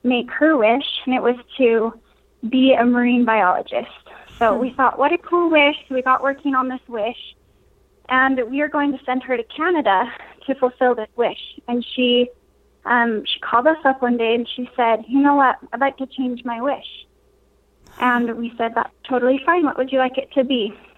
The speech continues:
Speaker 1: And she said, "I would actually like to give away my wish to this family who gave me my heart."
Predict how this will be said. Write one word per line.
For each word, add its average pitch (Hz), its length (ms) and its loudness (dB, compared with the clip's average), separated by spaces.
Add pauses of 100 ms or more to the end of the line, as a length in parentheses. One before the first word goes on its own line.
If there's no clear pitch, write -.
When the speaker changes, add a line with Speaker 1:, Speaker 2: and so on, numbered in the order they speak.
(220)
Speaker 1:
And 240 160 0
she 247 300 -6
said, 220 260 0 (640)
"I 262 100 6
would 269 100 6
actually 285 360 0
like 254 220 -2
to 247 100 -4
give 247 240 0
away 220 280 -2
my 233 240 -2
wish 214 420 -6
to 240 60 -12
this 233 160 -6 (100)
family 214 480 -2
who 247 100 0
gave 233 240 0
me 220 140 -4
my 220 140 -4
heart." - 320 -4